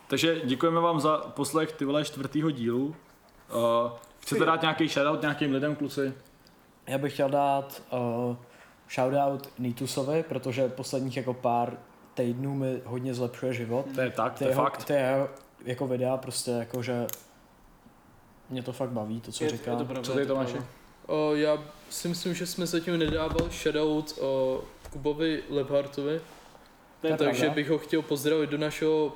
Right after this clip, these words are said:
Speaker 4: podcastu, do nový, o, do nový epizody.
Speaker 1: Tak co ty, Matěj?
Speaker 2: Tak, eh, minule jsme dávali shoutout prdeli Dua Lipě, tak já teď tak dám, dávám, eh, répu Jakuby,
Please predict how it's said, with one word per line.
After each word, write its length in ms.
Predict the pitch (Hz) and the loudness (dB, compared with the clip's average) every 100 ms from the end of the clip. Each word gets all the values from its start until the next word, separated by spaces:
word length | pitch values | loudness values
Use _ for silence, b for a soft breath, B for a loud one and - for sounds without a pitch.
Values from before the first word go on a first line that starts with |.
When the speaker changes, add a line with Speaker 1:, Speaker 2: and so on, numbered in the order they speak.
| - | -8
Speaker 4:
podcastu, 580 | 139 - 143 143 - 143 | -6 0 0 0 -4 -2
do 120 | 131 | -2
nový, 600 | 147 143 143 143 143 139 | -2 -2 -2 -2 -4 -4
o, 400 | 139 139 131 123 120 120 113 - 143 151 | -2 -2 -2 -2 -6 -8 -8 -10 -8 -4
do 340 | 151 143 143 | -2 -2 -4
nový 280 | 151 151 151 | -6 -4 -4
epizody. 500 | - - 143 143 160 - - - - | -2 -4 -2 -2 -2 -6 -20 -20 -10
Speaker 1:
Tak 140 | - - | -8 -6
co 100 | 120 | -4
ty, 140 | 127 | -4
Matěj? 220 | 127 120 | -4 -6
Speaker 2:
Tak, 280 | 156 151 - | -6 -6 -4
eh, 240 | 156 147 147 | -2 0 0
minule 240 | 151 156 | 0 0
jsme 180 | 156 156 | 0 0
dávali 320 | 147 147 160 | 0 0 0
shoutout 460 | - 147 151 151 - | 0 0 0 -2 -4
prdeli 360 | - 131 143 | -10 -4 -2
Dua 200 | 143 147 | 0 0
Lipě, 360 | 143 127 151 147 | 0 -2 -2 -2
tak 240 | 135 - | -4 -4
já 140 | 135 127 | -4 -4
teď 180 | 127 131 | -6 -8
tak 160 | 120 | -6
dám, 220 | 131 131 127 | -4 -4 -2
dávám, 440 | 131 131 131 127 | -2 -2 -4 -6
eh, 320 | 117 123 113 | -4 -4 -2
répu 440 | 127 131 131 160 160 | -2 -4 0 -2 -2
Jakuby, 460 | - - 123 131 | -10 -10 -6 -6